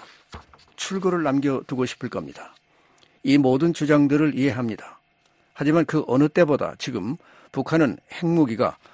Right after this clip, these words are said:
국가 안보에 아무런 가치가 없다는 것을 이해해야 합니다. 방어적 측면에서 핵무기는 분명히 필요치 않아요. 왜냐하면 미국과 한국은 칠십 년간 한반도에서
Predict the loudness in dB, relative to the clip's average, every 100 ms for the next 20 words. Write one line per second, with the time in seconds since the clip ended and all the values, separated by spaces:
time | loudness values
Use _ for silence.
0 | _ -10 -2 4 6 6 4 2 2 0
1 | 2 2 0 -4 -8 -6 -2 -2 -2 -2
2 | -2 0 -2 -4 -4 -4 -4 -2 -2 -2
3 | -2 -2 -4 -12 -20 _ _ _ _ _
4 | _ _ -4 2 4 4 2 -2 -6 -2
5 | 2 2 0 -4 -6 -4 -2 0 0 0
6 | 0 0 2 0 -2 -6 -6 -6 -6 -6
7 | -8 -14 _ _ _ _ -6 0 2 2
8 | 2 -2 -8 _ _ -2 0 2 2 2
9 | 2 0 -2 -4 -8 _ -12 -8 -6 -2
10 | 0 2 2 0 -2 -2 -2 0 0 -2
11 | -4 -6 -8